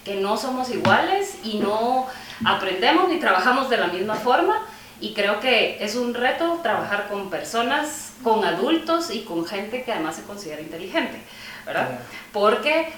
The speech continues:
Speaker 1: todos creemos que tenemos la razón, pero en nuestro caso creo que todos vemos más el beneficio de acoplarnos que de separarnos.
Speaker 2: Claro.
Speaker 1: Entonces creo que en mi caso trabajar con niños ha sido,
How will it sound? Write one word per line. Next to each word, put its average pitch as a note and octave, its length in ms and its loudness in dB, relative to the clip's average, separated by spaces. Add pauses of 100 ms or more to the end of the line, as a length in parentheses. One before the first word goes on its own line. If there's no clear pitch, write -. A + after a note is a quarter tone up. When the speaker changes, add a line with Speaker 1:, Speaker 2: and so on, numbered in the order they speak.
(160)
Speaker 1:
todos B3 360 8
creemos G3 340 -2
que A3 100 -6
tenemos F3+ 340 -2
la G#3+ 100 0
razón, C4+ 440 4
pero F#3+ 140 -2
en F3+ 120 0
nuestro E3+ 300 -4
caso C4+ 540 0 (240)
creo G#3 220 -6
que G#3+ 100 -6
todos C4+ 460 0
vemos A3 280 -4
más A3 220 -2
el A#3+ 100 -4
beneficio G#3 640 -4
de F#3+ 100 2
acoplarnos G3 800 -2 (520)
que F3+ 200 -4
de E3 100 -2
separarnos. F#3+ 640 6 (280)
Speaker 2:
Claro. C3+ 280 -6
Speaker 1:
Entonces G3+ 640 2
creo G#3 240 2
que A3 420 4
en F#3+ 80 -2
mi F#3+ 140 -6
caso C4 420 0
trabajar E3+ 460 0
con G#3 180 -10
niños A#3+ 380 -4
ha F#3+ 100 -2
sido, A3 420 -2